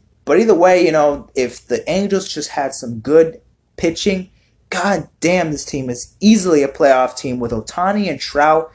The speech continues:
You don't have to worry about the offense. You're good.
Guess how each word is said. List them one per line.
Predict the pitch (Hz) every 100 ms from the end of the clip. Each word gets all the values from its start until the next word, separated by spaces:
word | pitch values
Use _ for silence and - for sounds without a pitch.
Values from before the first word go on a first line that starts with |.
| _ _ _
You | 170
don't | 190
have | 190
to | 196
worry | 156 151
about | 139 123
the | 113
offense. | 104 101 - 98 -
You're | 117
good. | 107 120 110